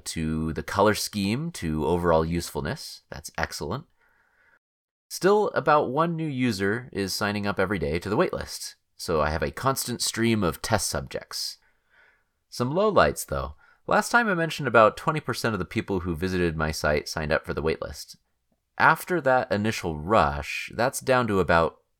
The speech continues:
eight percent, which means I need to find a whole lot more people. I also burned a lot of time working on the tags feature, and I'm starting to feel pretty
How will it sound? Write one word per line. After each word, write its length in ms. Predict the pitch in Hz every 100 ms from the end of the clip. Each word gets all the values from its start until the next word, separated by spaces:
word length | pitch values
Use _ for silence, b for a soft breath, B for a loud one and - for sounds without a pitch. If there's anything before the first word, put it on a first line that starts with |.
| _
eight 180 | 110 98
percent, 420 | 76 - - 50 _
which 260 | 85 85
means 320 | 107 104 92 - b b b b
I 100 | 104
need 120 | 117 110
to 80 |
find 200 | 95 107
a 60 | 85
whole 200 | 85 85
lot 180 | 80 76
more 160 | 73
people. 420 | - 76 - 73 73 _ _ _ _ _ _ _ -
I 120 | 127
also 240 | 185 131
burned 300 | 95 113 110
a 60 | 80
lot 360 | 80 85 95
of 120 | 82 -
time 300 | 90 80 78
working 260 | 80 82
on 140 | 76 69
the 80 |
tags 400 | - - 73 71
feature, 420 | - 69 - 78 - b b
and 280 | - 87 90
I'm 100 | 87
starting 280 | - 135 120
to 60 | 87
feel 340 | - 107 90
pretty 420 | - 131 90 73